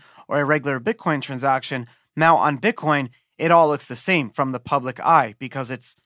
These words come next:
a very privacy-oriented, uh, project, right? Do you envision more, as these things get bigger and bigger and more valuable, and someone wants to maybe, like, borrow against a Satoshable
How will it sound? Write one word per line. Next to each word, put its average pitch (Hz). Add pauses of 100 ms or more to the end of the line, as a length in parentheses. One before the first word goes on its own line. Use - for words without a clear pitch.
(220)
a 123
very 147
privacy-oriented, 123 (160)
uh, 117
project, 185
right? 135 (640)
Do 170
you 247
envision 240
more, 208 (520)
as 202
these 233
things 185
get 123
bigger 151
and 143
bigger 151
and 156
more 139
valuable, 156 (300)
and 185
someone 190
wants 160
to 143
maybe, 151
like, 131
borrow 147
against 143
a 139
Satoshable 135